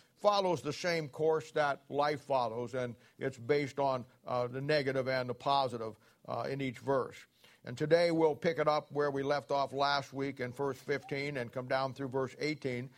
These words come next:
And yet again, we'll add, uh, if you're keeping a catalog on these, which I hope you are, um, you'll get more principles today on the issues of life, and there's some really good lessons, uh, in these verses today.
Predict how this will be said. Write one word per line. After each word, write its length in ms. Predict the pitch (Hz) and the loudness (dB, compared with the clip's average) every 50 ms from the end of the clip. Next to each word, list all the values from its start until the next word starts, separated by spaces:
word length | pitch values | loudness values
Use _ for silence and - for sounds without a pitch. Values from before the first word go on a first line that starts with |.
| - - _ - | -20 -20 _ -4
And 160 | - 139 139 | 0 0 2
yet 180 | 147 160 175 170 | 6 6 4 4
again, 440 | 180 165 160 196 208 170 131 123 131 | 4 2 4 4 4 4 2 0 0
we'll 200 | 139 147 147 147 | 0 2 2 2
add, 380 | 151 160 170 165 160 160 147 - - - _ _ _ _ - | 4 4 4 4 4 2 -2 -6 -16 -20 _ _ _ _ -2
uh, 240 | 143 147 151 147 151 | 0 0 2 2 0
if 100 | 135 135 | 0 0
you're 140 | 151 151 135 | -2 -2 -2
keeping 500 | - 180 180 - - 143 131 127 123 123 117 | -2 -2 -2 -2 -2 -4 -6 -6 -10 -8 -6
a 100 | 127 123 | -6 -6
catalog 600 | - - 165 165 160 160 160 156 156 156 151 156 | 0 2 4 4 4 4 4 4 4 2 2 2
on 180 | 156 156 151 151 | 2 2 2 0
these, 280 | 156 160 165 185 165 | 0 -2 -2 -2 -2
which 180 | 135 139 127 135 | -2 -4 -2 -2
I 100 | 123 123 | -4 -2
hope 240 | 143 143 143 143 - - | 0 -2 -2 -2 -8 -10
you 180 | 139 135 135 135 | -4 -4 0 2
are, 320 | 139 143 143 156 165 165 - - _ _ - | 2 2 2 2 0 0 -4 -12 _ _ -4
um, 480 | - 127 123 123 120 120 120 120 117 123 | 0 0 2 2 0 0 -4 -6 -10 -8
you'll 320 | 127 131 127 127 127 123 - _ - | -6 -4 -2 -2 -4 -6 -8 _ -2
get 180 | 143 139 139 - _ _ _ _ _ _ _ | -2 -2 -2 -4 _ _ _ _ _ _ _
more 220 | - 139 139 143 139 | -6 -2 -2 -2 -2
principles 560 | - - 151 143 131 - 131 131 131 120 - | 0 -2 -2 -2 -2 -6 -4 -4 -4 -4 -4
today 340 | - 135 127 139 139 139 135 | -8 -4 -2 0 0 2 0
on 120 | 131 131 | -2 -2
the 160 | 127 131 135 | -2 -4 -2
issues 300 | 143 131 - 131 120 104 | -4 -4 -4 -8 -8 -8
of 120 | 131 120 120 | -8 -6 -2
life, 420 | 131 131 135 139 143 135 - - | 0 2 2 2 0 -2 -4 -4
and 180 | 123 123 120 120 | -4 -4 -4 -4
there's 160 | 123 120 - | -6 -8 -8
some 160 | 123 120 123 | -8 -8 -4
really 240 | 135 139 135 131 127 | -2 -2 0 -2 0
good 220 | 123 135 131 127 | 0 0 0 2
lessons, 520 | 135 135 139 143 135 - 123 113 110 107 123 | 2 2 2 0 -2 -4 -12 -12 -8 -6 -4
uh, 200 | 113 110 110 - | -4 -4 -6 -6
in 260 | - 127 123 120 - - | -8 -8 -8 -10 -12 -12
these 160 | 127 123 110 | -12 -12 -10
verses 440 | 104 123 131 127 117 - 117 104 - | -6 -4 -4 -4 -4 -8 -14 -14 -10
today. 400 | - 135 123 123 113 104 98 | -10 -8 -4 -4 -4 -4 -4